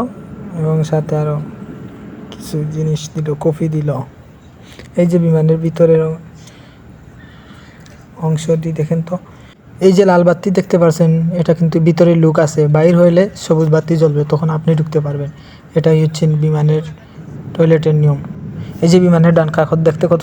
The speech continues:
সুন্দর লাগে দেখেন, ওয়াও, নাইস। বিমান কীভাবে চলে তা বুঝতে পারা, না পারা আমি। যখন বিমান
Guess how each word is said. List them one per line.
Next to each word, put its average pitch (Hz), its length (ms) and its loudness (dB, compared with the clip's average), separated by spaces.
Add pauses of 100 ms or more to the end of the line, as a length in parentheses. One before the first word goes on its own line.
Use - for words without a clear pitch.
(120)
সুন্দর 156 260 -2
লাগে 147 200 -2
দেখেন, 151 180 -2 (1160)
ওয়াও, 165 380 4 (160)
নাইস। 170 340 0 (2500)
বিমান 180 280 4 (960)
কীভাবে 226 320 4 (120)
চলে 180 220 4 (160)
তা 170 160 4
বুঝতে 170 320 0
পারা, 156 200 2 (480)
না 156 60 2 (100)
পারা 151 160 0 (100)
আমি। 147 160 -2 (880)
যখন 175 300 2
বিমান 180 200 6